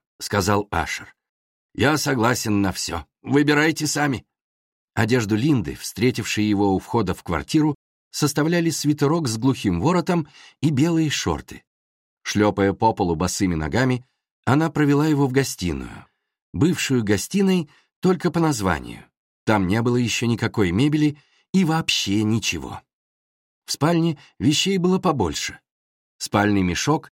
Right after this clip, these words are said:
и раскрытый чемодан. Комнаты были просторные, а из панорамного окна открывался вид на Центральный парк. "Hello!" сказала Линда,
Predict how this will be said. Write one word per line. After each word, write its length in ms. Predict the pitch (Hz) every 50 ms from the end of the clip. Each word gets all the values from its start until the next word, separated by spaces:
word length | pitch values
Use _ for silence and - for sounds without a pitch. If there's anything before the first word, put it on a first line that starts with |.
| _ _ _ -
и 80 | 151
раскрытый 580 | 160 170 - - - 107 120 120 104 - 113 95
чемодан. 580 | - - 101 92 87 - - 64 58 - - _ _ _ _ _ _ _ _
Комнаты 420 | - 156 175 180 165 160 147 - 139
были 200 | 127 127 123 113
просторные, 840 | 92 - 82 - - - - 139 160 151 147 147 139 135 131 131 - _ _ _ _ _ -
а 80 | 117
из 140 | 127 123 -
панорамного 640 | - 131 135 139 156 175 170 147 143 135 120 110 95
окна 380 | 92 - - 143 165 175 - - -
открывался 640 | - 135 - 143 143 151 185 185 170 - - 156
вид 380 | 139 117 165 185 185 - - - -
на 160 | 151 165 160
Центральный 640 | - - 135 120 - 92 98 101 104 104 101 98 92
парк. 460 | - - 65 62 - - _ _ _ _ _ _ _ _ _ _ _ _ _ _ _ _ - -
"Hello!" 460 | 165 202 247 269 262 226 131 95 - _ -
сказала 440 | - - - 104 95 113 110 98
Линда, 420 | 101 113 147 156 143 151 151 147